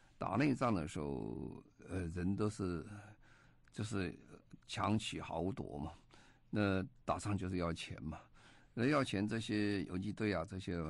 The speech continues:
怎么办？要杀象去卖象牙，啊，杀象去卖象牙，就一路这样杀到底。现在这个国家的大象，这个国-，国-，国家公园大象只剩下几百头了啊，都已经四千头杀了差不多了。好，那么这个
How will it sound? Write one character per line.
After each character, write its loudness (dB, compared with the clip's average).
怎 -8
么 -2
办？ 4
要 0
杀 0
象 2
去 0
卖 4
象 -2
牙， -12
啊， -2
杀 2
象 2
去 0
卖 4
象 2
牙， 2
就 0
一 2
路 2
这 -2
样 2
杀 2
到 2
底。 -2
现 2
在 4
这 0
个 6
国 2
家 4
的 0
大 2
象， -6
这 0
个 0
国-， -6
国-， -4
国 0
家 4
公 2
园 4
大 2
象 2
只 -8
剩 -4
下 2
几 -4
百 -2
头 -8
了 -4
啊， -14
都 0
已 0
经 0
四 0
千 2
头 -2
杀 0
了 -2
差 -6
不 -6
多 -6
了。 -14
好， -4
那 0
么 6
这 2
个 4